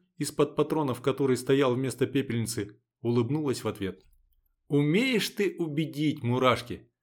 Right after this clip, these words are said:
сказала Машка и обняла Натку в ответ. «Ладно, пошли спать. А то подняла, на улицу за каким-то бесом вытащила. Завтра вставать рано вообще-то. Мурашки,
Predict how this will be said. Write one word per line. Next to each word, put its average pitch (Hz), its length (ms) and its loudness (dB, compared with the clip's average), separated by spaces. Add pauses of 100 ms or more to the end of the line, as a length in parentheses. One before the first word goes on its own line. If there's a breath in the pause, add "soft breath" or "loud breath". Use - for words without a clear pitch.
(240)
сказала 117 460 0
Машка 135 460 -6 (260)
и 127 80 2
обняла 123 440 0
Натку 143 300 -4
в 107 80 -2
ответ. 107 380 -6 (480)
«Ладно, 127 360 0
пошли 131 300 -2
спать. 113 420 -4 (400)
А 127 120 -2
то 160 160 2
подняла, 139 800 0
на 123 160 4
улицу 190 460 2
за 151 120 2
каким-то 151 460 0
бесом 127 420 2
вытащила. 123 680 -2 (360)
Завтра 165 420 2
вставать 180 460 2
рано 113 280 0
вообще-то. 107 540 -4 (420)
Мурашки, 165 680 4